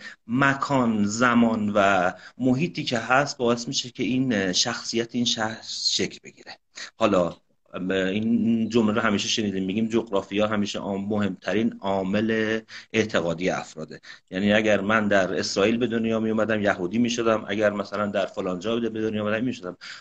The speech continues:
خب این کتاب تولد دیگر به نوعی می‌خواد بگه ما وقتی با خواندن این کتاب،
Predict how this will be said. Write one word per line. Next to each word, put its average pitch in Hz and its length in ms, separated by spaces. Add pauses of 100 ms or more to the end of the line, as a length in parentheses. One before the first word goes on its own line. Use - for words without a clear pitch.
خب - 80
این 185 100
کتاب 180 260
تولد 170 440
دیگر 170 300
به 147 160
نوعی 147 280
می‌خواد 143 380
بگه 139 200
ما 139 360
وقتی 131 380
با 123 180
خواندن 113 720
این 101 360
کتاب، 117 800